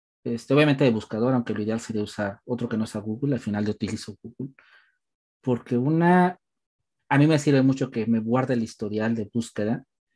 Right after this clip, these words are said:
y al rato después voy a, a mi cuenta de cualquier computadora y puedo ver lo que busqué o lo que hice, porque busco desde mi, mi parte y voy borrando lo que, lo indeseado, lo que no me sirvió o algo, lo voy borrando, porque eso me va filtrando un poco.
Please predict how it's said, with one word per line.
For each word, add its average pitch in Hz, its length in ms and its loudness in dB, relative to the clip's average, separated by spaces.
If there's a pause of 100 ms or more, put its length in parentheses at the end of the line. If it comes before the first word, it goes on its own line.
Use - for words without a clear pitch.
(180)
y 113 80 -4
al 110 100 -2
rato 113 320 -2
después 110 440 -4
voy 117 280 4
a, 110 260 0
a 113 40 0
mi 113 120 2
cuenta 131 460 2
de 110 80 0
cualquier 110 460 -6
computadora 113 680 -2
y 110 60 -4
puedo 104 360 -12
ver 110 300 -4 (400)
lo 117 140 0
que 117 100 -2
busqué 113 320 -4
o 113 80 2
lo 113 140 0
que 107 100 -6
hice, 107 220 -8
porque 110 340 -14 (140)
busco 117 240 -6
desde 104 260 -6
mi, 101 340 -10 (480)
mi 117 100 0
parte 123 280 2
y 131 40 6
voy 131 140 6
borrando 123 380 4
lo 98 140 -6
que, 90 260 -16 (440)
lo 123 100 4
indeseado, 120 480 2
lo 113 120 -2
que 95 360 -6
no 110 100 2
me 117 120 6
sirvió 110 340 -2
o 110 80 0
algo, 107 160 -4
lo 104 80 -4
voy 104 100 -4
borrando, 107 400 -4
porque 135 200 -14
eso - 120 -4
me 113 100 4
va 107 140 -4
filtrando 110 380 -4
un 104 100 -12
poco. - 400 -6